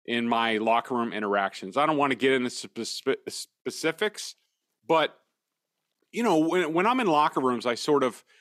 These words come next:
back when we were in locker rooms, um, you know, I sort of,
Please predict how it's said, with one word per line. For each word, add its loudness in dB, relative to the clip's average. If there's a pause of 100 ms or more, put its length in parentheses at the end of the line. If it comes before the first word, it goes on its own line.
(320)
back 0
when 4
we 4
were 4
in 2
locker 0
rooms, -8 (480)
um, 0 (720)
you -2
know, 2
I 0
sort 2
of, 0